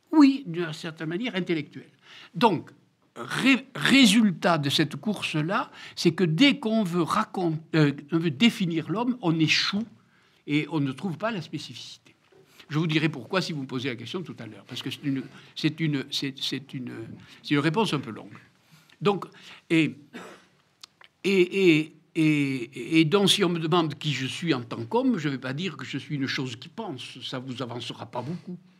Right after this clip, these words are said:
voyez. Euh, et, et donc, la réponse est, mais raconte ton histoire. Qui es-tu ? Qui es-tu, toi ?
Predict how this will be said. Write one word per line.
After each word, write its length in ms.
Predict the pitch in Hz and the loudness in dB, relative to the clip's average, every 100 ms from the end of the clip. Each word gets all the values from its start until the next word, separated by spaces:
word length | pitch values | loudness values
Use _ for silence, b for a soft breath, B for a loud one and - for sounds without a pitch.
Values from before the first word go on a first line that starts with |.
| - | -16
voyez. 280 | 127 143 170 B B B B B B B - | -8 -6 -6 B B B B B B B -8
Euh, 380 | 139 131 131 127 123 - _ _ _ _ _ _ | -4 -2 -2 -4 -8 -18 _ _ _ _ _ _
et, 420 | - 180 - 190 202 | -4 -4 -2 -2 -2
et 40 | |
donc, 300 | 160 247 220 | 0 0 2
la 80 | 185 | 2
réponse 460 | 165 160 254 - | 2 0 0 2
est, 200 | 208 220 - | 2 -2 0
mais 180 | 160 - _ | 0 0 _
raconte 640 | - - - - 180 185 - | -6 -4 -4 -4 -4 -4 -6
ton 140 | 143 127 | -4 -4
histoire. 640 | 113 - - - - - _ | -4 -6 -10 -16 -20 -20 _
Qui 140 | - 233 | 4 4
es-tu ? 420 | 196 - 117 - _ - | 4 -2 -12 -12 _ -4
Qui 160 | 196 | 0
es-tu, 280 | 175 - 117 | 0 0 -12
toi ? 360 | 117 98 82 | -12 -16 -16